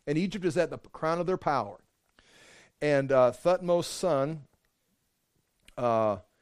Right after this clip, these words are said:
uh, it, Amun-Hatap the second begins to reign, and then he would be, you see, fourteen fifty to fourteen twenty-five. Amun-Hatap, I don't have an image of him. We've got his, you know, or they've got monuments, they've got tombs, they've got mummies. Uh,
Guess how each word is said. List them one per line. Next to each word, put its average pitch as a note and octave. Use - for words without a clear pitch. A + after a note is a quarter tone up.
uh, A#2
it, C3
Amun-Hatap D#3
the C3
second D3
begins C3
to C#3
reign, A2+
and B2
then A#2+
he E3
would F#3
be, C3
you B2
see, A2+
fourteen D3
fifty C#3+
to A#2+
fourteen C3+
twenty-five. A2
Amun-Hatap, D#3
I A2+
don't A2+
have A2+
an A2
image A2+
of A2
him. G#2+
We've C3+
got B2+
his, A#2
you B2
know, G2+
or G#2+
they've A2+
got A2
monuments, A2
they've G2+
got G#2+
tombs, A2+
they've G#2
got G#2+
mummies. G#2
Uh, A#2